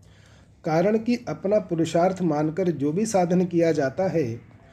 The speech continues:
उस साधन में अपना सूक्ष्म व्यक्तित्व अर्थात अहम भाव रहता है।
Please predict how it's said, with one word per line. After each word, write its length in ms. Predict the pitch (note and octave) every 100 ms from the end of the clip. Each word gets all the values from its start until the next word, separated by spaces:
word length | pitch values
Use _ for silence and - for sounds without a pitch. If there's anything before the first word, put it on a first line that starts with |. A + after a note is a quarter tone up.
| - - -
उस 300 | G#3+ G#3+ A3+
साधन 400 | - C#3+ D3+ F3
में 140 | G3 G#3
अपना 400 | - D3+ F3+ F#3+
सूक्ष्म 460 | - G#3+ A3 -
व्यक्तित्व 760 | G3+ D3+ C#3+ - E3+ - B2 A2 - - - - _ C#3+
अर्थात 480 | D#3 D#3 D#3+ F#3
अहम 400 | F3 - D3+ F3+
भाव 260 | E3 D#3 F3
रहता 320 | D3+ B2 F3+
है। 380 | F#3 D#3+ B2 B2+